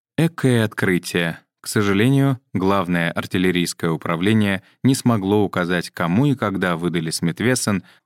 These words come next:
за номером семнадцать восемьсот девяносто один. Чёрт возьми, бумаги, просмотренные Скандраковым,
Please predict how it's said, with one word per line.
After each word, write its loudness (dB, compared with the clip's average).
за 0
номером 2
семнадцать -2
восемьсот -2
девяносто -2
один. -4
Чёрт -2
возьми, 2
бумаги, 0
просмотренные -4
Скандраковым, -2